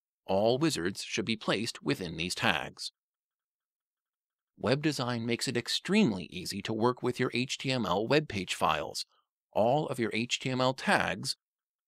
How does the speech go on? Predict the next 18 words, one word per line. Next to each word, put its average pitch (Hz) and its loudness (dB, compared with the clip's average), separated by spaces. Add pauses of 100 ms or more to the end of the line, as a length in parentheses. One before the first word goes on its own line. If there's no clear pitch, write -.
(580)
are 131 -2
color-coded, 123 0 (340)
so 80 -4
you 98 -4
can - -4
easily 104 2
separate - 0 (100)
H 101 -4
T - -4
M 90 0
L 82 2
markup 120 4 (1120)
with 175 2
regular 107 2
text - -2
content. - -2 (1600)
Syntax 240 4
coloring 92 2